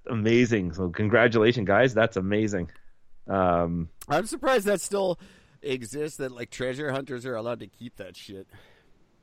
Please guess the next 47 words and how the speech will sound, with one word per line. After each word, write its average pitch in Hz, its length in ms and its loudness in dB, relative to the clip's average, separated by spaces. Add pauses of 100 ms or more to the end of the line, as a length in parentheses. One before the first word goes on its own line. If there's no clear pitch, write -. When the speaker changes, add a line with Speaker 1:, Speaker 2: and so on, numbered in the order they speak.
(880)
Speaker 1:
Well, 151 100 6
there's 175 300 8
a, 160 140 6
it's, - 200 4
there's 165 200 6
a 160 80 4
huge 247 420 4
process - 920 2 (100)
you 104 140 0
have 110 160 4
to 113 100 -4
go 104 200 4
through, 92 380 -2
especially 147 760 0
in 117 60 -4
the 107 80 -2
U 101 160 -2
K, 87 380 -6 (500)
um, 92 580 -6 (120)
in 110 140 6
order 113 320 8
to 104 600 4 (1040)
claim 120 380 6
it. - 140 -8 (480)
Like, 98 200 2
you 113 160 2
c-, 131 80 -2
even 151 240 6
if 139 140 4
you 131 100 6
find 123 340 2
it 117 120 4
on, 113 260 4
like, 101 160 0
if 104 80 -4
you're 120 100 2
just 110 180 0
out 110 200 4
somewhere 101 240 2
and 101 80 0
you 92 60 -2
find 107 280 4
it, 92 120 2
you 113 200 4
still 107 420 4
have 110 300 0
to, 98 240 -6